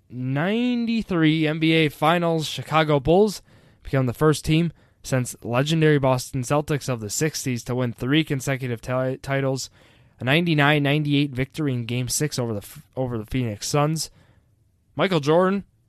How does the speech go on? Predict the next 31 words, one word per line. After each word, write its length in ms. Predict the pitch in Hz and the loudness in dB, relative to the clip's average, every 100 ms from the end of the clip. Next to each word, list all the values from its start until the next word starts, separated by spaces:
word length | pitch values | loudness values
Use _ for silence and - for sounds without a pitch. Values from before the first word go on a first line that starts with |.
| _ _ _ _ _ _ _ | _ _ _ _ _ _ _
Finals 320 | 139 131 127 | 0 2 2
M 100 | 127 | 0
V 140 | 123 117 | 0 0
P 180 | 151 | 0
for 140 | 185 117 | 0 -6
the 100 | 101 | -8
third 440 | - 139 165 185 - | -6 -2 0 -2 -8
straight 520 | - - 135 123 - - | -10 -4 -4 -4 -6 -12
year. 680 | 107 113 151 226 254 220 _ _ _ _ _ _ _ _ _ _ _ _ _ _ _ - | -6 -2 2 4 2 -4 _ _ _ _ _ _ _ _ _ _ _ _ _ _ _ -4
On 300 | 143 180 170 | -2 0 0
this 260 | 165 151 | -2 -4
day 540 | 135 127 156 220 220 - _ _ | -10 -2 0 0 -2 -12 _ _
in 400 | - 156 127 - | -4 -2 -2 -8
two 220 | - - 240 | -6 -4 2
thousand 480 | 233 196 165 143 | 4 4 2 -2
six, 600 | 117 - 165 - - - _ - | -2 -4 -4 -4 -12 -12 _ -10
N 160 | 123 | -2
B 120 | 135 | 0
A 100 | 123 | 0
Finals, 480 | 113 139 160 165 156 | 0 2 4 2 0
Miami 340 | 143 143 151 135 | -2 -2 -2 -4
Heat 320 | 127 196 _ | -6 -12 _
beat 160 | 160 | -10
the 80 | 143 | -8
Dallas 400 | 123 135 190 - | -8 -6 -6 -6
Mavericks 560 | 135 180 185 110 - - _ _ - | -4 -4 -6 -10 -12 -16 _ _ -10
ninety-five 500 | 123 123 117 127 127 | -8 -6 -4 -4 -2
ninety-two 500 | 127 123 120 180 180 _ _ _ _ - | -4 -6 -6 -6 -6 _ _ _ _ -8
in 240 | 160 151 | -8 -6
Game 320 | 139 147 208 | -6 -4 -4
six 520 | 202 - 185 - - | -4 -4 -6 -6 -10